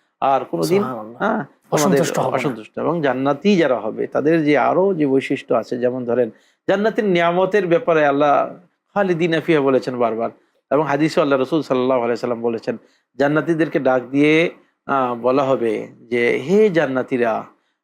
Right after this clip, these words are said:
Speaker 1: তোমরা আনতাশিব্বু ফালা তাহরামু আবাদা,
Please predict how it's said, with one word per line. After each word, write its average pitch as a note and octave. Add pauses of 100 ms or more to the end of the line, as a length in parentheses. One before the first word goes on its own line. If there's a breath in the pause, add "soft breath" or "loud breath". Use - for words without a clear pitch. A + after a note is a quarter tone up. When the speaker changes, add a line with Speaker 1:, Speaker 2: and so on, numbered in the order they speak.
(120)
Speaker 1:
তোমরা D#3+ (840)
আনতাশিব্বু E3
ফালা D#3+
তাহরামু B2
আবাদা, A2